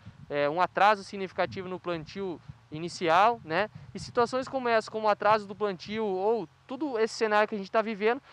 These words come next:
a gente sabe que uma coisa é muito provável que aconteça na nossa lavoura, que é o quê? Uma tendência a uma ocorrência de doenças.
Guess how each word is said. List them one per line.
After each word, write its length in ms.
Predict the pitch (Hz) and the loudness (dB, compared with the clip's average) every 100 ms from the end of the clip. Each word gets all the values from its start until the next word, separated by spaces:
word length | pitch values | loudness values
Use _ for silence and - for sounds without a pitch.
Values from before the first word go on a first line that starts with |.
| - - | -14 -6
a 60 | |
gente 220 | 226 233 | -4 0
sabe 200 | 247 240 | 4 4
que 120 | 226 240 | 2 0
uma 180 | 247 | 0
coisa 280 | - 233 247 | 2 2 2
é 20 | |
muito 200 | 240 247 | -2 -4
provável 300 | - 233 233 | 0 4 4
que 80 | 214 | 4
aconteça 480 | 226 226 214 214 220 | -2 -2 0 -2 -2
na 60 | 214 | -4
nossa 160 | 214 | 2
lavoura, 420 | 226 202 202 240 | 2 4 2 0
que 100 | 269 | 0
é 60 | 262 | -2
o 80 | 262 | 0
quê? 220 | 202 160 - _ | -2 -2 -4 _
Uma 160 | 202 220 | -2 0
tendência 600 | 240 220 175 214 233 233 | 0 -6 -4 -6 -4 -4
a 60 | |
uma 140 | 226 220 | -2 -4
ocorrência 540 | 208 202 175 202 226 | -2 -2 0 -4 -6
de 120 | 196 | -10
doenças. 600 | 180 202 175 147 - 123 | -2 2 2 0 -4 -16